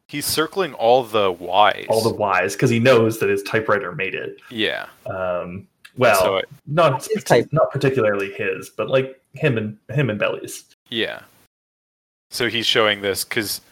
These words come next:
Speaker 1: Peter's like, "Walter, you've been reading this, like, so often. What's going on?" And Walter shows him and Astrid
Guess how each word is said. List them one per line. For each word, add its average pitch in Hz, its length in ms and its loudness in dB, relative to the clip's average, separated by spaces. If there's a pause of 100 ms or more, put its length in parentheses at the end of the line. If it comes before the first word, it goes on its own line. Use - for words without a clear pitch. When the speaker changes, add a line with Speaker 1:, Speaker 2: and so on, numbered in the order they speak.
(120)
Speaker 1:
Peter's 120 340 -4
like, 104 160 -4
"Walter, 107 320 -2
you've 92 200 -12
been 95 140 -12
reading 95 340 -12
this, 90 260 -12
like, 90 160 -10
so 95 180 -6
often. 92 300 -2
What's 87 140 -12
going 90 260 -8
on?" 87 220 -4
And 85 180 -20
Walter 98 300 -6
shows 98 300 -4
him 95 160 -6
and 87 100 -4
Astrid 87 500 -4